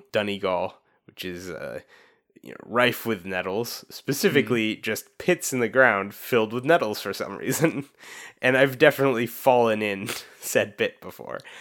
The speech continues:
Speaker 2: Is there, is there a fun name for those pits, John? Like English traps or something?
Speaker 1: No, <laughs> oh, that would be, that would be charming and lovely. But no, I'm pretty sure they're just called nettle pits.
Speaker 2: <laughs>
Speaker 1: Um,
Speaker 2: Okay, okay.
Speaker 1: then there's also the fact that, like, I have,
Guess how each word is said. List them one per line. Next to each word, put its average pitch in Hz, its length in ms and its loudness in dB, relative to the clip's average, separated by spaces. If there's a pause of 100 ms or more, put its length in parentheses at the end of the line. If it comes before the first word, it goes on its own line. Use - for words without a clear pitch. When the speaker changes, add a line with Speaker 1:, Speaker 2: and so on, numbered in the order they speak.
(720)
Speaker 2:
Is - 180 -8
there, 170 200 0
is 156 160 0
there 202 120 4
a 185 40 -4
fun 180 300 0
name 151 300 -2
for 147 200 -6
those 147 260 -4
pits, - 360 -4
John? 139 180 -2
Like 117 240 -2
English 127 380 -2
traps - 580 -4
or 104 400 -8
something? 123 240 -4
Speaker 1:
No, 151 240 6
<laughs> - 40 0 (200)
oh, 160 200 10
that 131 200 4
would 156 160 -2
be, 139 340 0
that 117 160 -2
would 131 120 -2
be 113 400 -4
charming 110 460 2
and 104 120 -4
lovely. 95 320 -4
But 101 220 -6
no, 120 160 0
I'm 127 140 0
pretty 123 200 -2
sure 139 180 -2
they're 135 140 -2
just 135 220 -4
called 147 180 4
nettle 113 280 0
pits. 135 440 0 (200)
Speaker 2:
<laughs> - 200 -18
Speaker 1:
Um, 113 500 2
Speaker 2:
Okay, 165 180 -4 (100)
okay. 139 160 0
Speaker 1:
then 147 180 6
there's 185 200 6
also 165 220 2
the 139 120 2
fact 135 200 2
that, 131 180 4
like, 113 300 -2
I 117 100 0
have, 113 240 0